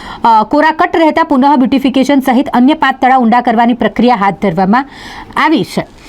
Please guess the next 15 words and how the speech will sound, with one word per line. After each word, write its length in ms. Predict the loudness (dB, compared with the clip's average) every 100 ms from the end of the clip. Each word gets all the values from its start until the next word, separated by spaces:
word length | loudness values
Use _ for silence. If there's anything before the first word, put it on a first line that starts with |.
| -12 -2
જ્યારે 260 | 0 0 0
આ 160 | -2
પ્રકારે 400 | -2 -2 0 0
કામગીરી 460 | 0 0 2 2 0
કરવામાં 580 | 0 0 2 2 0 0
આવી 240 | 0 2
રહી 240 | 2 0 -2
છે, 260 | -4 -6 -6 -16 -20 -4
ત્યારે 200 | 0 0
આ 60 |
કેટલી 300 | 0 -2 -2
કારગત 440 | 0 0 0 0 -2 -2
સાબિત, 320 | 0 0 -2
સાબિત 380 | -2 0 0 -2
થશે 420 | -2 -2 -4